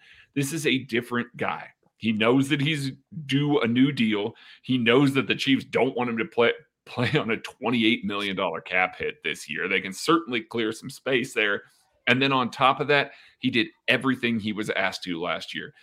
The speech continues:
He was not sack hunting. He was not blowing assignments. He was not doing some of the things that we saw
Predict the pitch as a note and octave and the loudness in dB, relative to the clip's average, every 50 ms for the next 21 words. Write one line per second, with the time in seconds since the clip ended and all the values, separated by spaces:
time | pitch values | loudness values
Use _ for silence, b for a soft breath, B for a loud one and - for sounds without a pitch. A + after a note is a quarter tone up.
0 | _ _ _ - A#2 A#2+ A2 A2 A2 G#2 F#2 G2 G2 G2 G#2 A2+ A2 - - _ | _ _ _ -2 -2 0 0 -2 -4 -6 -6 -4 -2 0 0 0 -2 -4 -6 _
1 | _ _ _ _ _ - - - A2+ G2 F#2+ - - - - G2 F#2+ F#2 - F2 | _ _ _ _ _ -16 -8 -2 0 0 0 0 -2 -6 -6 -8 -8 -8 -10 -14
2 | F2 - - G#2+ A#2+ B2 A#2 A#2 A2 D3 D#3+ G2 G2 G2+ G2 G#2+ G#2+ G2+ - - | -14 -10 -4 -2 -2 0 0 -2 -4 -4 -6 -4 -2 0 0 0 0 0 -4 -6
3 | A2+ - A2+ A2+ A2 G#2+ G#2+ A2 A2 G#2+ - - - A#2+ A2 G#2+ G#2 G#2 G#2 G2 | -8 -4 0 0 0 0 0 -2 -4 -6 -6 -6 -4 -2 -2 -2 -2 -4 -4 -6
4 | F#2+ F#2+ - b b b b b A#2+ B2 A#2 A#2 G#2+ G#2 A2 A2+ A#2+ C3+ - - | -8 -8 -12 b b b b b -2 -2 -2 -2 -2 -2 0 2 2 2 0 0
5 | C3 C#3 C#3 C3+ B2 A2+ - A#2+ A2+ A#2 A2+ A#2 A2 - - A#2+ A#2 A2 G2 G#2+ | 0 0 2 2 0 -2 -2 -2 -2 0 0 -2 -2 -2 -2 -2 -2 -2 -4 -6
6 | - G2 A2 A2+ G#2+ - - A#2+ A2+ A2 G#2 | -4 -2 -2 -2 -2 0 0 0 2 2 0